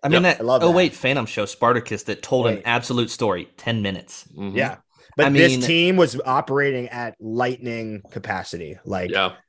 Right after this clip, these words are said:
Speaker 1: Yeah, but the, at the
Speaker 2: Firing
Speaker 1: same
Speaker 2: on all
Speaker 3: or what,
Speaker 1: time,
Speaker 3: however you would
Speaker 2: cylinders.
Speaker 3: say. They're fi-, yeah, they're fi-,
Speaker 2: Firing
Speaker 3: that was
Speaker 2: on
Speaker 3: the
Speaker 2: all
Speaker 3: word, yeah.
Speaker 2: cylinders.
Speaker 1: at
Speaker 3: Yeah,
Speaker 1: the same
Speaker 3: like
Speaker 1: time, we were talking about, like, shows that just
Speaker 3: <clears throat>
Speaker 1: don't quite get it. Like, sometimes if you have more time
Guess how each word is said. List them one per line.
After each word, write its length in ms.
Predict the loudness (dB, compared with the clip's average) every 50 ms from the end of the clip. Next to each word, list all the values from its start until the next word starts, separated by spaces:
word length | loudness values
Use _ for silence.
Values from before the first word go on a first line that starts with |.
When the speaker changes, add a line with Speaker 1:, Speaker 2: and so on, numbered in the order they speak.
| _ _ _ _ _ _ _ _ _ _ _ _ _
Speaker 1:
Yeah, 300 | -6 2 4 4 4 6
but 200 | 4 2 2 2
the, 60 | 2 4
at 20 |
the 60 | 6 6
Speaker 2:
Firing 240 | 6 6 6 6
Speaker 1:
same 80 | 4 6
Speaker 2:
on 60 | 8 8
all 60 | 10
Speaker 3:
or 20 | 10
what, 60 | 8
Speaker 1:
time, 100 | 8 8
Speaker 3:
however 220 | 10 10 10 8 8
you 60 | 6
would 80 | 4 4
Speaker 2:
cylinders. 20 |
Speaker 3:
say. 120 | 4 4 6
They're 100 | 4 6
fi-, 340 | 8 8 8 8 8 8 8
yeah, 180 | 8 6 6
they're 100 | 4 2
fi-, 240 | -2 0 2 2 6
Speaker 2:
Firing 80 | 6 6 6
Speaker 3:
that 60 | 6
was 60 | 4
Speaker 2:
on 60 | 4
Speaker 3:
the 60 | 4
Speaker 2:
all 60 | 2 0
Speaker 3:
word, 40 | 0
yeah. 40 | 0
Speaker 2:
cylinders. 500 | 0 0 0 -2 -2 -4 -6 -6 -6 -4
Speaker 1:
at 80 | 2 4
Speaker 3:
Yeah, 80 | 6 6
Speaker 1:
the 40 |
same 180 | 6 4 2 2
Speaker 3:
like 80 | 2 2
Speaker 1:
time, 180 | 2 2 4
we 80 | 4 2
were 80 | 2 0
talking 300 | 2 0 0 0 0 -2
about, 240 | -2 0 0 0 2
like, 160 | 0 -2 -2
shows 340 | -2 -2 -2 -2 -2 -2 -4
that 160 | -4 -6 -2
just 360 | -2 -2 -2 -2 -6 -10 _
Speaker 3:
<clears throat> 20 |
Speaker 1:
don't 320 | 0 0 0 0 -2 -8 _
quite 420 | -4 2 4 4 4 4 0 -6 _ _ _ _ _ _ _ _ _ _ _ -20 -12 _
get 160 | -2 -2 0
it. 60 | 2
Like, 260 | 0 -2 -2 -2 -8 _ -14
sometimes 560 | -4 -2 -2 -2 0 0 0 0 0 0 -2
if 160 | -4 -4 -4
you 100 | -6 -6
have 280 | 0 0 0 0 0 0
more 180 | 0 0 0 -2
time 520 | -2 -2 -2 -2 0 -2 -2 -4 -6 -8